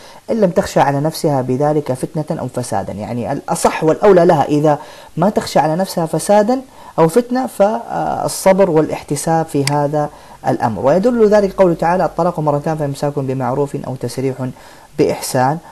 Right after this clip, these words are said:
ولا يحل لكم أن تأخذوا مما آتيتموهن شيئاً إلا أن يخافا ألا يقيما حدود الله، فإن خفتم ألا يقيما حدود الله فلا جناح عليهما فيما افتدت به".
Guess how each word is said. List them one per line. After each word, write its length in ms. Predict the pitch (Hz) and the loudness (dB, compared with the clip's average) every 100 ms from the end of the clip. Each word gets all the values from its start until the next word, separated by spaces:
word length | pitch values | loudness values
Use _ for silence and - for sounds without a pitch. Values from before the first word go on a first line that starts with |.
| - - | -16 -4
ولا 260 | 160 156 | 2 4
يحل 320 | 143 151 151 147 | 4 2 0 0
لكم 380 | 151 139 165 208 - _ _ - _ _ - - _ _ - - _ - - _ - - - - - | -2 -2 -4 -6 -14 _ _ -20 _ _ -20 -20 _ _ -20 -20 _ -20 -20 _ -20 -20 -20 -8 -2
أن 140 | 156 | 0
تأخذوا 440 | - - 180 160 160 | 2 2 2 4 4
مما 400 | 185 175 151 151 | 4 4 2 2
آتيتموهن 760 | 147 143 147 143 139 151 156 | 0 0 0 -2 0 0 -2
شيئاً 340 | 139 156 127 135 - | -2 -2 -2 -4 -6
إلا 340 | 143 143 131 131 | -4 -2 -2 -2
أن 80 | |
يخافا 580 | 127 123 139 135 131 123 | -4 -4 -4 -2 -2 -4
ألا 240 | 139 131 123 | -4 -4 -4
يقيما 420 | 117 135 127 120 | -4 -6 -6 -6
حدود 360 | 123 127 127 | -6 -4 -4
الله، 300 | 117 120 135 131 - _ | -2 0 -2 -2 -10 _
فإن 240 | - 143 | -8 -6
خفتم 380 | 139 170 - 156 | -4 -6 -6 -6
ألا 240 | 170 165 151 | -4 -2 -2
يقيما 380 | 147 165 151 | -4 -4 -4
حدود 320 | 139 147 151 143 | -4 -4 -2 -2
الله 300 | 139 143 127 | -2 -2 -4
فلا 280 | 139 135 | -4 -4
جناح 320 | 123 127 131 127 | -4 -6 -6 -8
عليهما 720 | 120 123 123 120 117 117 117 - - _ - | -8 -8 -6 -6 -4 -6 -6 -14 -20 _ -8
فيما 260 | 135 120 | -6 -4
افتدت 440 | 113 - 117 117 - | -6 -6 -6 -6 -8
به". 260 | 110 104 | -12 -12